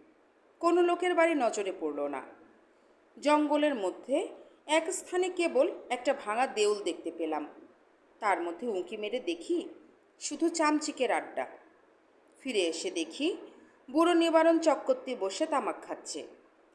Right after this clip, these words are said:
আমায় বললে, "চা করতে জানো? একটু চা করো, চিড়ে ভাজো, তেল নুন মেখে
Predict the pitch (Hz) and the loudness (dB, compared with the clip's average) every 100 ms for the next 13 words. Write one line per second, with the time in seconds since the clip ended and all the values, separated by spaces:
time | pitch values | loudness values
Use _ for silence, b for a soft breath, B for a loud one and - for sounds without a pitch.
0 | - 254 190 202 320 262 311 - - - | -4 0 0 2 2 2 0 -2 -16 -20
1 | _ - 190 180 233 339 349 403 381 - | _ -4 -2 -2 -4 -4 0 2 2 -2
2 | - - _ _ 269 - 311 - 190 170 | -8 -20 _ _ -8 -4 -4 0 -2 0
3 | 143 117 - - - _ _ - 349 330 | -4 -6 -12 -20 -20 _ _ -6 0 2
4 | - 180 - 151 - - _ _ _ _ | 2 -2 -6 -8 -12 -18 _ _ _ _
5 | _ _ 269 262 254 247 247 214 202 - | _ _ 6 6 6 -2 -4 -2 -4 -2
6 | 330 | -2